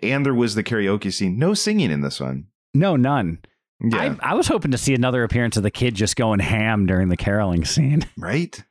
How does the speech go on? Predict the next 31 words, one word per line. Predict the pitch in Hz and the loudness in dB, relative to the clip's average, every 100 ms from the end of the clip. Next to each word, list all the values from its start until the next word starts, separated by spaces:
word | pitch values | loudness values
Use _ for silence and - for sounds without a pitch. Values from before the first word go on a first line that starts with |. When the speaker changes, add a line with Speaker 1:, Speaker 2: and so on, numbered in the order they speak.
| _ | _
Speaker 1:
Yeah. | 101 85 | -4 -2
Speaker 2:
Because | 73 147 | -2 0
that | 147 254 | 2 2
was | |
Speaker 1:
Okay. | 165 | 2
Speaker 2:
my | 131 131 | 2 0
silver | - 120 101 | 0 0 2
lining | 101 98 92 | 2 0 0
from | 98 92 | 0 0
the | 87 | 2
last | 90 95 - | 2 0 0
one. | 87 71 | -2 0
Speaker 1:
It | |
was | 113 117 104 | 0 -2 -2
great. | 113 90 - | -4 -4 -2
It | 120 | -2
was, | 120 - - 220 | -2 -6 -6 -2
oh, | 196 - | -2 2
you | 196 | 2
know | 262 | 2
what? | 277 226 233 _ _ _ _ _ _ 135 | 2 0 -2 _ _ _ _ _ _ -2
You | 156 | 0
did | 147 151 | 2 2
remind | 147 127 127 123 | 2 2 2 2
me. | 107 - - - | 0 -2 -12 -4
The, | 127 170 139 123 - - _ _ | 0 2 2 -2 -4 -16 _ _
<laughs> | _ _ 135 | _ _ 0
the | 170 | 4
most | 147 143 175 214 - - - _ _ _ | 4 4 4 2 0 -6 -14 _ _ _
sincere | - - 151 131 - - 139 151 151 | -4 0 2 2 0 0 0 2 2
laugh | 127 110 110 104 85 - - | 2 2 0 -2 -6 -10 -16